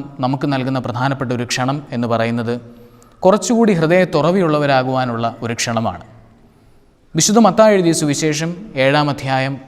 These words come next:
ആറാം വാക്യത്തിൽ സാക്ഷിക്കുന്നതനുസരിച്ച്, "വിശുദ്ധമായവ നായ്ക്കൾക്ക് ഇട്ടുകൊടുക്കരുത്, മുത്തുകൾ പന്നികളുടെ മുന്നിലേക്ക് വിതറരുത്." ഇവിടെ മത്തായി സുവിശേഷകൻ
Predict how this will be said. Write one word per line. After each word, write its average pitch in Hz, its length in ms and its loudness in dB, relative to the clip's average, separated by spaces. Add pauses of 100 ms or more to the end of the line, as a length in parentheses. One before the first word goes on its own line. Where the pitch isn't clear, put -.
(180)
ആറാം 139 320 2
വാക്യത്തിൽ 123 420 -4 (300)
സാക്ഷിക്കുന്നതനുസരിച്ച്, 113 1080 -4 (1120)
"വിശുദ്ധമായവ 165 800 4 (420)
നായ്ക്കൾക്ക് 147 680 0
ഇട്ടുകൊടുക്കരുത്, 113 680 -6 (880)
മുത്തുകൾ 147 540 2 (380)
പന്നികളുടെ 160 540 2
മുന്നിലേക്ക് 123 520 -4 (260)
വിതറരുത്." 113 540 -4 (1040)
ഇവിടെ 208 200 4
മത്തായി 202 380 4
സുവിശേഷകൻ 143 720 -2